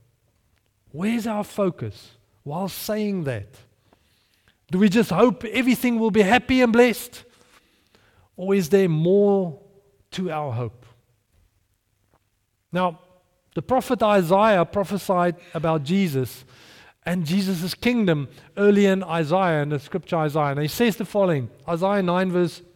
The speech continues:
seven. I'm reading from the Amplified Version. "For to us a child is born, to us a son has been given, and a government shall be on his shoulders, and his name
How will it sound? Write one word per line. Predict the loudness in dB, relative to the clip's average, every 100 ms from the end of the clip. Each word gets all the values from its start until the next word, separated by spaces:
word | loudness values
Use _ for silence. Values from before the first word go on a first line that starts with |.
| _
seven. | -4 -2 -2 -6 -14 -14
I'm | -8 -4
reading | -2 0 -2
from | -4 -6
the | -4
Amplified | -6 -6 -4 0 0 0
Version. | -4 -4 -8 -12 _ _ _ _ _ _ -6
"For | -4
to | -2 0
us | 0 0
a | 0
child | 4 6 4
is | 2
born, | 2 2 2 -2 -8 -18 -20 -20 _
to | -2
us | -2 0
a | -4
son | 0 0 0
has | -2 -2
been | -4
given, | 0 0 0 -4 -10 -10
and | -4
a | -2
government | 0 0 2 2 2 0
shall | -2 -4 -4
be | 0 0
on | 0
his | -2
shoulders, | -4 -2 0 2 2 2 2 -2 -10 -20 _ -20 -20 _
and | -4 -2
his | 2 4 4 2
name | 4 4 4 4 2 0 -6